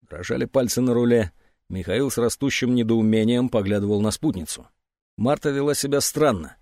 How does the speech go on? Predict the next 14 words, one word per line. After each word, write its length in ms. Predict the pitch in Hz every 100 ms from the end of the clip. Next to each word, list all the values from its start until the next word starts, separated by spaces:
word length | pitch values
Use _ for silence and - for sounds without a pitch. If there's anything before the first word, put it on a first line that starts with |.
| _ _ -
чересчур 520 | - 120 - - 165 -
эмоционально 800 | 147 139 - 131 131 147 98 87
для 160 | 90
сотрудника 520 | 90 104 120 110 113 120
спецслужбы. 800 | - 123 - 180 165 82 80 - _ _ _ _ -
В 60 | 147
этом 280 | - 180
деле 260 | 160 170 180
просматривалось 800 | 147 139 135 139 143 143 143 131
что-то 380 | - 135 - 135
личное. 680 | 143 151 - 104 80 - _ _ _ _ _ _
Возможно, 600 | - 107 110 175 175 180 -
он 180 | 151 -
ошибался. 800 | 139 - 127 131 95 - -